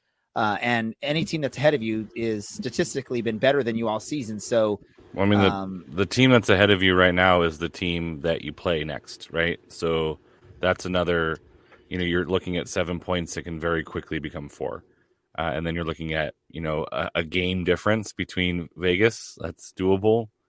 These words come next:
Speaker 2: Uh, Locomotive is sitting one point in front of them, but with two ga-, you have two games in hand,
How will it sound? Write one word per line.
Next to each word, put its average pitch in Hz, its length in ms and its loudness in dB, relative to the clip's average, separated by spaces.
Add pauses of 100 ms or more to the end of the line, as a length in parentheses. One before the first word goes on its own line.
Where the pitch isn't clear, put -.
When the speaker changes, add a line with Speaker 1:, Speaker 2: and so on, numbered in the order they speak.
(440)
Speaker 2:
Uh, 85 300 2
Locomotive 98 920 4
is 87 200 -4
sitting 90 440 -2
one 90 200 0
point 92 280 -2
in 87 60 -4
front 87 220 0
of 80 80 -2
them, 87 240 0
but 82 180 -2
with 82 180 -4
two 87 400 -2
ga-, 82 180 -8
you 87 180 -2
have 85 180 0
two 92 220 -4
games 90 320 0
in 82 100 -4
hand, 90 400 -2